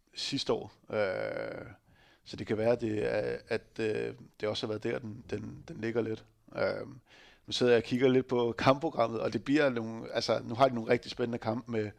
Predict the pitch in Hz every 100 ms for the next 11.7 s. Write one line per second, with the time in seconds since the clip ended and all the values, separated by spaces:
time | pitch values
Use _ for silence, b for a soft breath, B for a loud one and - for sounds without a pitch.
0 | B B B B - 117 131 - 117 123
1 | 117 - 110 - 113 123 - 110 - 110
2 | 113 135 160 - 117 - 113 113 113 110
3 | 107 104 B B B - - 117 117 113
4 | 117 127 147 120 107 - - _ _ _
5 | 120 110 104 131 123 117 120 113 113 113
6 | 117 117 120 113 120 123 120 113 110 -
7 | - 123 120 123 135 117 117 117 113 123
8 | - B B B B 117 110 - 131 131
9 | 127 123 - 123 117 117 117 120 123 117
10 | 113 127 110 - 117 104 120 113 117 117
11 | 117 113 104 - 117 - 135